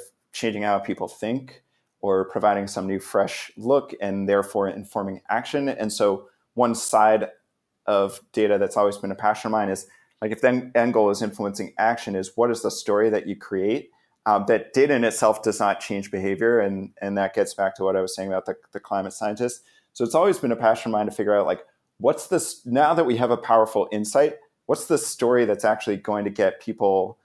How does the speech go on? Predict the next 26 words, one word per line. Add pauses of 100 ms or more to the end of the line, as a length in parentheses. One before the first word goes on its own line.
(260)
to
act
on
it?
And,
um, (380)
I'll
just
give
a
quick
anecdote
there.
Like,
the
first
powerful
insight
that
I
found
at
Crisis
Text
Line
was